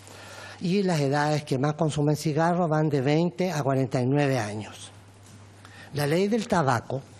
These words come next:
que así la definí, eh, brevemente, ha significado una disminución en el consumo de tabaco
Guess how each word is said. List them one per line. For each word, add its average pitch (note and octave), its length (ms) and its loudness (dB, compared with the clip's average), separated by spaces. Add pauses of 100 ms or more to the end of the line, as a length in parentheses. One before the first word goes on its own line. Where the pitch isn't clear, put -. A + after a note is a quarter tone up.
(760)
que C3+ 100 -8
así C#3 180 -4
la D3 120 0
definí, C3+ 540 -2
eh, A#2 360 -8 (560)
brevemente, C3+ 800 -2 (340)
ha E3+ 100 0
significado D#3 720 0
una C3 200 2
disminución G3 720 0
en B2+ 120 0
el A#2+ 80 -4
consumo D3+ 420 -2
de D3 60 0
tabaco C#3+ 520 -2